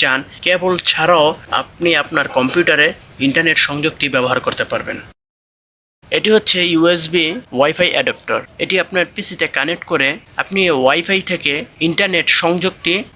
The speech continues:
আপনার পিসিতে নিতে পারবেন। এটি হচ্ছে স্ক্যানার। এই স্ক্যানারের মাধ্যমে আপনি আপনার প্রয়োজনীয় ডকুমেন্টগুলো স্ক্যান করে আপনার পিসিতে নিতে পারবেন। এটি হচ্ছে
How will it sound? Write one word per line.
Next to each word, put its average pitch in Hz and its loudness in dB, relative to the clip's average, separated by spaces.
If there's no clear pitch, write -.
আপনার 160 -4
পিসিতে 180 -2
নিতে 151 2
পারবেন। 131 0
এটি 170 0
হচ্ছে - -2
স্ক্যানার। - -4
এই 180 0
স্ক্যানারের 202 0
মাধ্যমে 165 0
আপনি 160 -4
আপনার 143 -2
প্রয়োজনীয় 139 2
ডকুমেন্টগুলো 151 2
স্ক্যান 180 -2
করে 139 2
আপনার 147 -2
পিসিতে 165 -4
নিতে 143 0
পারবেন। 110 -2
এটি 175 -2
হচ্ছে 196 0